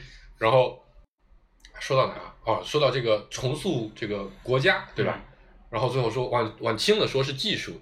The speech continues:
Speaker 2: 嗯。
Speaker 1: 往中间说是经济，
Speaker 2: 嗯。
Speaker 1: 往高了说是哲学，
Speaker 2: 嗯。
Speaker 1: 最终极的演化形态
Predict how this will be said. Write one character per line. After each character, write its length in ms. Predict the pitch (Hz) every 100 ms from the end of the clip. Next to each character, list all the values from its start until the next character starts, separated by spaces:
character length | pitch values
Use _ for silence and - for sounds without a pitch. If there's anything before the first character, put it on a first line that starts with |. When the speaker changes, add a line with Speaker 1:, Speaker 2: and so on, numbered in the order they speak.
| -
Speaker 2:
嗯。 140 | 113 107
Speaker 1:
往 100 | 110
中 140 | 147
间 120 | 160 160
说 220 | 143 147
是 160 | 139
经 240 | 107 160 180
济， 220 | 151 -
Speaker 2:
嗯。 220 | 117 107 98
Speaker 1:
往 120 | 107
高 180 | 107 143
了 100 | 127
说 360 | 104 123 127 - - - - -
是 180 | -
哲 240 | 107 110 110
学， 280 | - 95 82
Speaker 2:
嗯。 220 | 78 98 -
Speaker 1:
最 160 | 165 135
终 180 | 185
极 140 | 170 110
的 100 | 107
演 220 | - 104
化 240 | 90 120 113
形 280 | - - 101
态 240 | 156 -